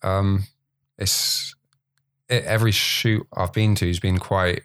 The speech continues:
relaxed, and I, I don't think I've ever met a photographer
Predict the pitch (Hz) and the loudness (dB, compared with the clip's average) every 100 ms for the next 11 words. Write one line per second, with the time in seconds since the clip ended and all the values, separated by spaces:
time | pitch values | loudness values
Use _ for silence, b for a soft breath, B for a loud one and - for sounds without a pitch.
0 | - 92 101 - - - - 90 90 92 | -4 -2 0 -2 -6 -6 -2 -2 0 0
1 | 90 - _ _ _ _ _ _ _ _ | -2 -6 _ _ _ _ _ _ _ _
2 | _ _ _ - 101 107 117 107 104 101 | _ _ _ -4 -2 0 2 4 4 4
3 | 101 98 98 95 - 101 92 - 95 95 | 2 2 0 -2 -2 -2 -2 -2 0 2
4 | 92 | 0